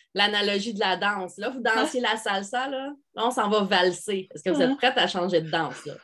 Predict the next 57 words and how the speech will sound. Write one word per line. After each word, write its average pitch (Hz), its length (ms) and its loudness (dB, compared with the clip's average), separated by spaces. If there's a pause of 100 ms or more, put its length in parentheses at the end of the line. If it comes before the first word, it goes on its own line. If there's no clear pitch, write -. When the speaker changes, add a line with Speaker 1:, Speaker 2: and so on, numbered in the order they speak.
Speaker 1:
Les 170 160 4
deux, 196 320 10
là. 127 220 0 (160)
Parce 240 160 2
Speaker 2:
Hein ? 220 80 2
Speaker 1:
que 156 260 4
il 165 180 -2
y 170 80 0
en 160 40 0
a 180 200 2
un... 185 40 -6 (640)
Vous 208 120 0
pouvez 226 220 8
pas 277 160 8
danser 233 680 4
un 240 240 6
la, 202 360 2
la 190 160 -2
salsa 196 440 0
puis 214 180 -8
l'autre 202 280 0
la 226 100 8
Speaker 2:
Non. 220 40 6
Speaker 1:
valse. 226 280 8
Ça 190 160 2
marche 190 320 -4
pas. 220 160 0
Vous 180 80 -4
Speaker 2:
Ça 254 80 2
Speaker 1:
vous 233 60 2
Speaker 2:
marche 220 140 -2
Speaker 1:
suivrez 185 340 4 (120)
Speaker 2:
pas. 196 160 2
Speaker 1:
pas. - 40 -14 (140)
Voulez-vous 196 400 4
changer 185 380 4
de 160 60 -10
danse ? - 520 -6
Parce - 180 -12
que 269 120 -6
Speaker 2:
Hein ? 254 40 4
Speaker 1:
là, 214 280 2 (680)
c'est 175 100 -4
ça. 190 280 -2
C'est 165 140 -10
de 160 40 -20
savoir 175 300 2
où 175 60 4
est-ce 190 160 0
qu'on 180 140 -2
s'en 180 240 2
va. 175 220 0
C'est - 160 -10
une 196 180 2
dynamique 202 920 2 (240)
de 175 100 -2
relation 165 760 -4